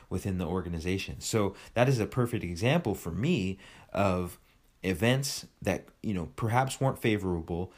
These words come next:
and then controlling your reaction to those events, and then creating outcomes that were not only good for me as an individual, as a professional, but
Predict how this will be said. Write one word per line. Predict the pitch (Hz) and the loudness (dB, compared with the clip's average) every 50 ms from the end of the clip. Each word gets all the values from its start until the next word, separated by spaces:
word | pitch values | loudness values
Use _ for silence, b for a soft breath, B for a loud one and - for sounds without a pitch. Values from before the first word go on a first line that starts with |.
| B B B B B B B B B _ - - | B B B B B B B B B _ -10 -4
and | - 104 104 | -2 0 2
then | 104 98 92 | 2 0 0
controlling | - - 104 92 - - - 143 135 - 151 131 110 | -2 -2 -2 -2 -2 0 2 4 4 4 4 2 2
your | 104 98 | 0 0
reaction | 87 90 90 92 110 131 156 - - - 107 95 87 | 0 0 0 2 2 2 0 0 -2 -4 -4 -4 -2
to | - 95 | -2 -2
those | 85 82 80 76 76 | -2 -2 -4 -6 -8
events, | 73 73 80 80 80 80 - - - B B B B B B | -8 -6 -6 -6 -6 -6 -8 -10 -10 B B B B B B
and | - 101 98 98 | -2 -2 0 0
then | 98 101 101 101 98 98 95 B B B - | 0 0 0 0 0 -2 -4 B B B -8
creating | - - 113 107 101 98 90 82 - - | -2 0 2 2 2 0 -2 -6 -6 0
outcomes | - 101 101 - - - - 95 90 87 82 80 | 2 2 2 2 -2 -6 -4 -4 -2 -2 -4 -4
that | - 92 85 - - | -4 -4 -4 -2 -2
were | 90 92 87 87 85 82 B B B B B B | -2 -2 0 0 -2 -4 B B B B B B
not | - 123 135 | 2 4 4
only | 139 117 107 98 | 4 4 2 0
good | 87 - - 101 95 87 - | -2 0 0 2 2 0 -2
for | - - 101 98 95 95 92 92 87 85 | -4 -2 0 0 2 2 2 0 -2 -2
me | - 98 107 107 | -2 0 2 2
as | 104 92 90 | 2 2 0
an | 87 62 | -2 -4
individual, | 92 87 87 80 95 101 101 120 120 107 | -4 -4 -2 0 0 0 2 2 2 2
as | 95 87 80 | 0 -2 -4
a | 80 | -6
professional, | - 85 85 - 107 104 101 - - 117 110 107 | -8 -10 -6 -2 -2 -2 -2 -2 -2 -2 -4 -2
but | 95 - 98 87 - | 0 0 0 0 -2